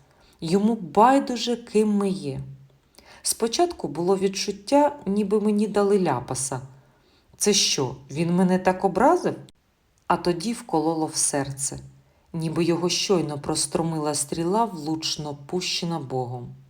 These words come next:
Бог не хотів, щоб я була бездоганною.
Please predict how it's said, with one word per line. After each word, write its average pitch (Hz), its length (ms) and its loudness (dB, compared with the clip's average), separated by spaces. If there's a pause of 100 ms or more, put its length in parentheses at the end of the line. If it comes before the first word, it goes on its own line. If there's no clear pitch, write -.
(560)
Бог 208 520 0
не 233 120 -2
хотів, 247 480 -2
щоб - 320 -6
я 147 200 -2
була 143 320 0
бездоганною. 135 960 -4